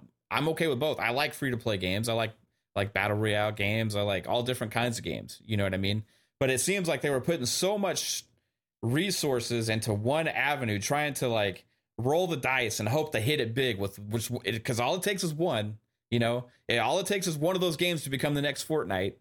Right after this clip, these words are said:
you know, and that's, like, what they're trying to do is, like, well, you know, where if we can just gamble and we can get the, we get the right one, so we're gonna throw all of our I Ps at it. We're gonna throw all these different studios at it. And now what do you see? You see two of the,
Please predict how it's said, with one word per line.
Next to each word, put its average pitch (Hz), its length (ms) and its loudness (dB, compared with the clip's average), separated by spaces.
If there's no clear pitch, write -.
you 120 140 0
know, 117 120 2
and 117 140 0
that's, 120 180 -2
like, 113 240 -2
what 120 120 2
they're 123 120 0
trying 131 220 0
to 131 40 -2
do 143 220 0
is, 107 100 0
like, 101 220 -4
well, 170 320 2
you 139 100 2
know, 156 220 4
where 139 140 0
if 120 120 -4
we 151 140 0
can 127 200 0
just 110 160 -2
gamble 151 340 0
and 127 100 0
we 139 80 0
can 143 140 -4
get 147 120 -4
the, 117 80 -6
we 135 200 -4
get 165 160 -2
the 120 60 0
right 143 280 0
one, 156 340 0
so 127 140 -2
we're 135 140 0
gonna 151 180 0
throw 143 180 -2
all 160 200 2
of 156 80 -2
our 147 60 0
I 139 120 0
Ps 135 240 -2
at 131 160 0
it. 120 40 0
We're 120 120 -2
gonna 113 80 0
throw 113 320 0
all 156 180 2
these 165 160 0
different 151 260 -2
studios 135 440 0
at 120 220 2
it. - 180 -4
And 131 140 2
now 151 200 2
what 143 160 2
do 139 60 2
you 127 120 0
see? 123 160 0
You 110 160 2
see 110 400 0
two 165 300 4
of 147 140 -4
the, - 40 -8